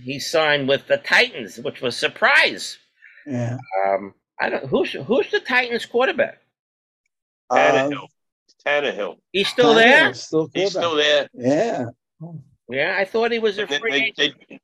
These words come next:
Speaker 3: they drafted some guy. What the, what the hell's guy's name? Out of Liberty University.
Speaker 1: That was
Speaker 3: Willis.
Speaker 1: last year. That was last
Speaker 3: Will-,
Speaker 1: year.
Speaker 3: Wills, Willis, something like that.
Speaker 1: He didn't do,
Speaker 2: But
Speaker 1: he
Speaker 2: who,
Speaker 1: didn't do well.
Speaker 2: who's their, who's their other receiver? Who's their top receiver?
Speaker 3: They, they, they, last year, they had first round draft choice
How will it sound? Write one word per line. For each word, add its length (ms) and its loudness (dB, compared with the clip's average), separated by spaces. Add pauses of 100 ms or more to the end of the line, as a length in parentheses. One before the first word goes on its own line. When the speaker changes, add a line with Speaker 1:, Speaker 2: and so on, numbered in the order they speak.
Speaker 3:
they 120 -2
drafted 480 0
some 280 -2
guy. 240 0
What 180 -14
the, 140 -20
what 160 -14
the 60 -18
hell's 180 -10
guy's 240 -6
name? 140 -4
Out 100 0
of 80 -4
Liberty 300 -2
University. 680 -6
Speaker 1:
That 160 2
was 120 -4
Speaker 3:
Willis. 160 2
Speaker 1:
last 280 0
year. 260 -2
That 160 -6
was 140 -14
last 120 0
Speaker 3:
Will-, 160 6
Speaker 1:
year. 80 -14
Speaker 3:
Wills, 460 0
Willis, 480 -4
something 200 -8
like 160 -8
that. 140 0
Speaker 1:
He 80 0
didn't 180 -2
do, 200 2
Speaker 2:
But 100 0
Speaker 1:
he 40 2
Speaker 2:
who, 120 4
Speaker 1:
didn't 120 -14
do 140 0
well. 220 4
Speaker 2:
who's 160 0
their, 140 0 (440)
who's 180 0
their 180 2
other 220 -2
receiver? 680 -8
Who's 180 -10
their 140 2 (120)
top 200 -2
receiver? 680 0 (420)
Speaker 3:
They, 240 -2 (140)
they, 240 2 (240)
they, 300 -2 (120)
last 340 0
year, 160 2
they 120 0
had 300 -2
first 260 -4
round 220 -2
draft 320 -4
choice 540 -6